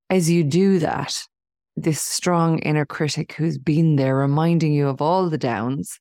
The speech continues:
really can take a hold, and that can inspire more loneliness. So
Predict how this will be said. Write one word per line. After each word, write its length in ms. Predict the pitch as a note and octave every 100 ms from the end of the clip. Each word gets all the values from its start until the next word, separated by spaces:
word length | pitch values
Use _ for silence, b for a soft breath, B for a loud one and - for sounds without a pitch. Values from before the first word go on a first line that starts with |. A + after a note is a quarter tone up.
| _
really 340 | - C3 - -
can 220 | - G#3+
take 320 | G3+ F#3 -
a 60 | E3+
hold, 640 | - G3 F#3+ D3 - - - _ _ _ -
and 140 | F#3+ G3+
that 180 | A3+
can 160 | - A3+
inspire 460 | F3+ - E3 D3+ D3
more 240 | D3 C#3
loneliness. 800 | C3+ C#3 C3 - - D#3 - - _ _ -
So 520 | - G3 F3+ F3